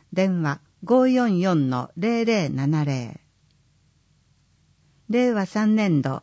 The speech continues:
アルコール公開講座を開催。アルコール依存症は病気の一つであり、治療には本人の意思だけでなく、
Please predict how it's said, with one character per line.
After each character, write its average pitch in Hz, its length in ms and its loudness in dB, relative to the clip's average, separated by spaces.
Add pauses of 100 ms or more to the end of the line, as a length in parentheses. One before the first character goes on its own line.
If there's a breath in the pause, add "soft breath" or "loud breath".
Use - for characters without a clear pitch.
ア 131 140 -2
ル 247 140 0
コ 240 240 2
ー 226 40 2
ル 220 200 4
公 233 240 0
開 226 240 -4
講 240 260 0
座 123 240 -4
を 113 40 -12
開 143 240 -4
催。 131 420 -10 (1600)
ア 170 60 2
ル 240 140 2
コ 240 220 2
ー 233 40 2
ル 226 140 4
依 208 80 2
存 208 260 0
症 180 300 0
は 156 280 0
病 233 220 2
気 247 140 0
の 240 140 4
一 233 220 0
つ 175 160 -2
で 139 140 -2
あ 139 100 -2
り、 131 280 -6 (320 soft breath)
治 - 140 0
療 247 280 4
に 240 160 4
は 156 300 0
本 247 260 4
人 214 240 4
の 190 100 2
意 220 120 -4
思 - 180 -8
だ 151 100 -2
け 190 140 -2
で 147 140 2
な 143 180 -2
く、 135 300 -10